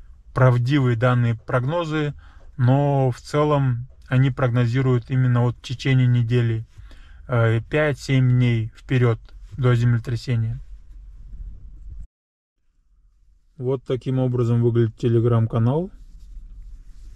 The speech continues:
В целом они прогнозируют землетрясение по, по всему миру.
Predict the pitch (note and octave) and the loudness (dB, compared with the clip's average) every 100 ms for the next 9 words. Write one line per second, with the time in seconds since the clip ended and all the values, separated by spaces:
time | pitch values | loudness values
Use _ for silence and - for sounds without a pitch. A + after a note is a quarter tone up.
0 | - - - - - - - - - - | -18 -18 -18 -18 -16 -16 -16 -18 -20 -18
1 | - - - - - - - - - - | -18 -18 -18 -16 -16 -16 -18 -16 -16 -16
2 | - - - - - - - - - - | -16 -16 -18 -18 -18 -20 -20 -20 -20 -18
3 | - - D3+ D#3+ C3+ C3 C#3 - A#2+ B2 | -16 2 4 4 4 2 0 0 2 2
4 | A#2+ C3+ B2 A#2+ A#2 A2 A#2+ - B2+ B2+ | 2 2 2 2 2 0 -4 0 2 2
5 | A2+ - - A#2+ A2+ - - - B2 - | 0 -4 0 2 2 -4 -20 -4 -2 -2
6 | - B2+ B2+ B2 A#2+ C3+ D#3 | 0 2 4 4 2 -2 -8